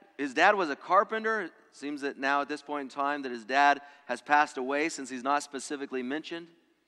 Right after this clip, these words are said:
But wasn't this, wasn't this man just a carpenter? It's almost that, that Jesus' commonalities are the thing that offend them the most. He's just like us.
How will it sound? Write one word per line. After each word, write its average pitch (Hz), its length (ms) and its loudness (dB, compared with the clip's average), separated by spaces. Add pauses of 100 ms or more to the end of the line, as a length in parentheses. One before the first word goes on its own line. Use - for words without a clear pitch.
(440)
But - 260 -4
wasn't 226 360 0
this, 233 260 -2 (260)
wasn't 233 280 0
this 233 160 -6
man 185 400 2
just 208 380 -4 (100)
a 160 100 -2
carpenter? 214 680 -4 (360)
It's 170 240 -2
almost 247 480 0
that, - 180 2 (300)
that 170 200 -2
Jesus' 220 840 -4 (120)
commonalities 180 1080 6 (280)
are 147 180 4
the 143 140 0
thing 139 680 -4 (320)
that 135 100 -2
offend 165 340 -4
them 156 120 -4
the 151 80 -6
most. 123 480 -8 (580)
He's 131 180 -12
just 170 240 -8
like 170 220 2
us. - 500 -6